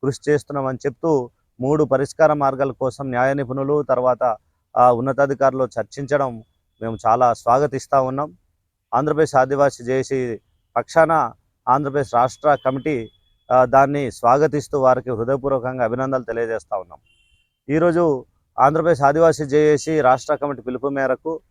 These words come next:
ఆ, గతంలో ఈ ప్రభుత్వం, కూటమి ప్రభుత్వం ఏర్పడినటువంటి మొదటి రోజునే ఆ కేబినెట్ సమావేశం తర్వాత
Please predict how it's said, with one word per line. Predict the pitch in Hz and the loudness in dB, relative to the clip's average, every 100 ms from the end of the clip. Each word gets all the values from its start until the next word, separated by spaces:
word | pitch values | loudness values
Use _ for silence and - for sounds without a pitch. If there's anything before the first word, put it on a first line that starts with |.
| _ _ _ - | _ _ _ -2
ఆ, | 127 127 120 101 - 139 | 2 4 2 0 -4 -2
గతంలో | 143 180 175 156 - _ _ _ - | 0 2 4 4 2 _ _ _ -6
ఈ | 135 | -4
ప్రభుత్వం, | 151 139 143 156 175 | 0 2 2 2 0
కూటమి | 151 151 156 175 | 2 -2 0 -2
ప్రభుత్వం | 147 156 151 143 147 143 | 2 2 2 0 0 0
ఏర్పడినటువంటి | 151 135 151 147 147 135 143 139 135 | 0 2 0 2 -2 -2 -4 -4 -4
మొదటి | 123 135 156 175 | -2 0 0 2
రోజునే | 156 143 151 151 131 - _ _ - | 2 2 -2 -2 -4 -10 _ _ -6
ఆ | 123 | -6
కేబినెట్ | - 151 175 175 | 0 0 2 0
సమావేశం | 131 156 151 151 139 139 | 0 2 2 2 0 -2
తర్వాత | 131 135 143 139 165 | 0 2 4 4 2